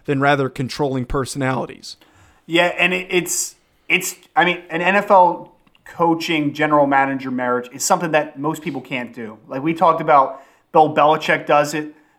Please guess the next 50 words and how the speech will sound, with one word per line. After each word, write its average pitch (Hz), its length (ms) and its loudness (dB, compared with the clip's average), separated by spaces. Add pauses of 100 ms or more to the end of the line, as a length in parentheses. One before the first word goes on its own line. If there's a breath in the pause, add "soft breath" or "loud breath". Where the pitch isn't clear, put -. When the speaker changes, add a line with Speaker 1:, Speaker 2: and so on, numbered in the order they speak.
(140)
Speaker 2:
Bill 190 80 4
Belichick 190 460 2
might 233 160 -2
not 269 320 2
do 285 160 -2
it - 180 -14
that 226 240 0
well, 254 240 4
though, 185 240 4
'cause 143 180 -6
I 180 60 -2
don't 277 160 2
know 262 120 4
if 262 80 -2
his 202 140 -8
rosters 202 440 4
are 180 100 4
ever, 185 240 2
like, 160 360 0
that 151 260 4
incredible. 160 480 2
I 143 60 6
don't 190 180 2
think 202 140 -8
he's 185 220 -8
a 160 60 -8
great 151 380 -6
general 147 320 0
manager 143 500 0
part 131 380 2
of 123 60 -8
that, 143 260 6
a-, 139 120 -6
an 131 240 -10
evaluator 139 600 2
part 127 180 2
of 127 60 -6
that. 160 160 0
What 175 100 -2
he 185 80 0
is, 185 140 -2
is 170 100 -8
he's 165 140 -14
a 156 40 -12
great 151 300 -2
coach. 190 300 2
We 175 100 -6
see 202 240 -6
guys 160 420 4
like 151 220 2